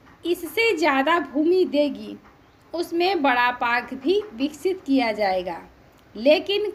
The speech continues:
कम से कम दो से ढाई हजार गज में पार्क बनाना निर्धारित किया गया है। ग्राम पंचायतों में जगह चिन्हित की जा रही है। दो ढाई हजार गज में स्मार्ट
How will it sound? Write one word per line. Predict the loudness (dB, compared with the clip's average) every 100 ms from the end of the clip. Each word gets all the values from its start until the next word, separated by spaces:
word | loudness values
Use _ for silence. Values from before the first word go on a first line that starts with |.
| -4
कम | -2 -2 -4
से | -2 -2 0
कम | 0 0 -2
दो | 0 0 0 0
से | -2 -2 0
ढाई | 2 2 2
हजार | 2 0 -2 -2 0
गज | 2 2
में | 0 -2 -8 -18 -20 -6 0
पार्क | 2 2 0 -4 -4
बनाना | -2 -2 -4 -4 -2 -2
निर्धारित | -2 -4 -4 -4 -6 -10
किया | -4 -2
गया | 0 2
है। | 2 0 -4 -8 -20 -20 -20 -20 -20 -20 -20 _ _ _ _ -20 -20 -4
ग्राम | 2 4 4 2 -2
पंचायतों | 0 0 2 0 0 -2 0
में | 0 0 0
जगह | -2 0 0 0
चिन्हित | -2 -4 0 0 -2 -2
की | 0
जा | 2 0
रही | 0 0 0
है। | 0 -2 -6 -16 -20 -20 -4
दो | 0 0 0
ढाई | 0 2 2 0
हजार | -2 -2 0 0 0 0
गज | 2 2
में | 0 0 -2
स्मार्ट | -4 -2 0 0 0